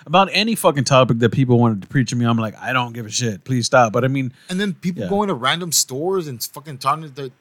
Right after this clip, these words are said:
Speaker 2: they start ranting and raving about, "Oh, it's a bunch of lies." And like, first of all, this is not the place to do it.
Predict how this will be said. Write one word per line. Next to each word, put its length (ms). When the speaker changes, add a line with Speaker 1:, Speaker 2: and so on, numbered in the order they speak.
Speaker 2:
they 100
start 340
ranting 520
and 140
raving 360
about, 280
"Oh, 360
it's 140
a 40
bunch 300
of 100
lies." 460
And 80
like, 160
first 240
of 120
all, 220
this 160
is 160
not 420
the 80
place 380
to 120
do 320
it. 140